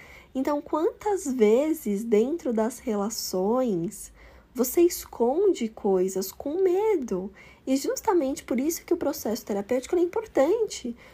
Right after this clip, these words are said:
porque os nossos medos, eles servem como camada de proteção. Você tá tentando se proteger do quê?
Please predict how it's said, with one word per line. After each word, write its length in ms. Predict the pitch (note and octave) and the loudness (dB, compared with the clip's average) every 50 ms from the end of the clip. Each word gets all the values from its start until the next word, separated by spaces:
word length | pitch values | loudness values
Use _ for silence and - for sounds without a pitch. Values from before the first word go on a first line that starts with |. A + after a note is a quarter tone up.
| - _ - | -20 _ -4
porque 220 | - C4+ - D#4 | -4 0 2 2
os 120 | C#4 C#4+ C#4+ | 0 2 0
nossos 480 | C#4+ C4+ D4+ F#4+ F#4+ - D4+ C4+ - | 0 0 0 -2 -4 -4 -6 -6 -4
medos, 580 | C4+ C4 A3 G#3+ A3 B3 C4+ C4 A#3+ A3+ A#3 - | -2 0 2 2 2 2 2 0 -2 -4 -2 -2
eles 180 | A#3 B3 A#3+ - | -2 -4 -4 -8
servem 640 | - - - G#3+ G#3+ A3+ B3 - B3+ G#3+ G3+ G3+ A3 | -8 -4 -2 0 0 0 -2 -2 -4 -2 -2 -2 -4
como 360 | - - - A3 A3+ A3 A3 | -4 -2 0 0 0 0 -2
camada 680 | A3 - C4+ A#3 A#3 A3+ A#3+ - D#4+ A4 A4 G#4+ G4+ F#4+ | -4 -4 -4 -4 -4 -2 -2 -2 0 0 0 0 0 -2
de 100 | - - | -2 -4
proteção. 800 | - E4+ E4 E4+ - F4 E4+ - - - F#3 F3 E3+ E3 - - _ _ _ _ _ _ _ - _ - - - - _ - | -2 0 0 0 0 -2 -4 -4 -4 -2 -2 -2 -2 -2 -6 -10 _ _ _ _ _ _ _ -20 _ -20 -20 -20 -20 _ -8
Você 200 | - B3+ - D#4 | -6 -2 -2 -2
tá 160 | D4+ - C#4+ D4 | 0 0 -2 0
tentando 420 | - D4+ C#4+ - - C4 C4 C4+ | 0 -4 -6 -2 -2 -2 -2 -2
se 160 | C4+ - C4+ | -6 -8 -8
proteger 540 | C4 - C4 C4 C4 C4+ B3+ B3 - A#3 A3+ | -4 -4 -4 -2 -2 -2 -4 0 0 0 0
do 120 | A#3+ C4 - - | 0 -4 -8 -8
quê? 540 | - - A#3+ G3+ G#3+ A#3+ C4+ C4 F#3 - | -6 -2 2 2 2 2 2 0 -2 -4